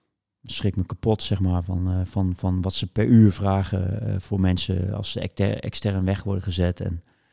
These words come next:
blijkbaar wordt het gewoon betaald dan. En, en ja, dan, dan weet zo'n bedrijf op een gegeven moment ook niet meer waar ze het, waar ze het aan uit moeten geven.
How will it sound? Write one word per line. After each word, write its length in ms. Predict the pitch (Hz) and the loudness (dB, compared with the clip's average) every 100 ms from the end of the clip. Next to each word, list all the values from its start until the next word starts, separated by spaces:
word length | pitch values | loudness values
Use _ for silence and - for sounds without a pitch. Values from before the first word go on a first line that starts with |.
| _ _ _ _ _ | _ _ _ _ _
blijkbaar 280 | 95 87 90 | -2 0 2
wordt 160 | 101 | 2
het 100 | 98 | 2
gewoon 140 | 107 95 | 2 0
betaald 460 | - 104 98 - - _ _ _ _ _ | 4 2 2 -2 -20 _ _ _ _ _
dan. 400 | - 107 98 95 - | -4 0 2 0 -4
En, 280 | 104 95 98 | 0 0 0
en 360 | - 95 92 98 | 0 2 2 2
ja, 220 | 110 92 | 0 0
dan, 260 | 87 87 85 | 0 -2 -2
dan 180 | 87 87 | 0 2
weet 160 | 92 | 2
zo'n 160 | - 98 | 2 0
bedrijf 280 | 98 98 98 | 2 2 2
op 60 | |
een 60 | 95 | 2
gegeven 140 | 104 | 2
moment 180 | 98 110 | 2 2
ook 80 | 113 | 4
niet 100 | 101 | 4
meer 80 | 90 | 4
waar 160 | 87 | 2
ze 100 | 82 | 0
het, 100 | 98 | -4
waar 120 | 95 87 | -2 -2
ze 160 | - | -6
het 100 | 101 | -10
aan 160 | 98 87 | -4 -2
uit 140 | 87 | 0
moeten 180 | 92 - | -2 -4
geven. 400 | 95 90 85 | -2 -2 -2